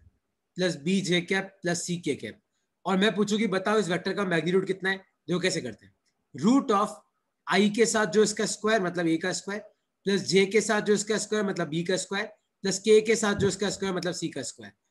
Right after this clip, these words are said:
ये आ गया आपका magnitude of A। आया समझ में? तो देखो, अब एक question मैं कर रहा हूं और वैसा डिट्टो question तुम्हें करना है, और मैं जो question कर रहा हूं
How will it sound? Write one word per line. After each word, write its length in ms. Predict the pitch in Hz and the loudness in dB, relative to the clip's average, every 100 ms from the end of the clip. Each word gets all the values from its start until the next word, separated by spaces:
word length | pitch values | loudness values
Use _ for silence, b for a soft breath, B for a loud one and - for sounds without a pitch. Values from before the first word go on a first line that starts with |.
| _ | _
ये 100 | 151 | 0
आ 100 | 180 | 0
गया 120 | 151 143 | 2 -2
आपका 180 | 139 | -4
magnitude 320 | 131 117 107 95 | -8 -8 -10 -14
of 80 | |
A। 140 | 95 _ _ _ _ _ | -20 _ _ _ _ _
आया 140 | 196 | 2
समझ 260 | 226 196 170 | 4 2 0
में? 180 | 180 175 b b _ | -2 -6 b b _
तो 60 | 180 | 0
देखो, 200 | 170 117 - _ _ _ | 0 -2 -10 _ _ _
अब 220 | 220 220 - | -4 -4 2
एक 220 | 247 285 | 4 4
question 300 | - 214 254 | 4 2 4
मैं 180 | 208 208 | 4 2
कर 140 | 196 156 | 2 0
रहा 100 | 170 | -2
हूं 80 | 196 _ _ _ | -4 _ _ _
और 100 | 180 | -2
वैसा 180 | 185 196 | 0 2
डिट्टो 340 | 202 208 - 240 | 2 0 4 4
question 280 | 226 208 208 | 4 0 2
तुम्हें 220 | 185 165 | 2 2
करना 220 | 135 117 | -2 -6
है, 60 | 120 | -4
और 100 | 175 | 0
मैं 180 | 170 208 | 2 4
जो 100 | 233 | 2
question 300 | 233 - 220 | 0 -4 -4
कर 120 | 196 | -2
रहा 100 | |
हूं 80 | 190 | -2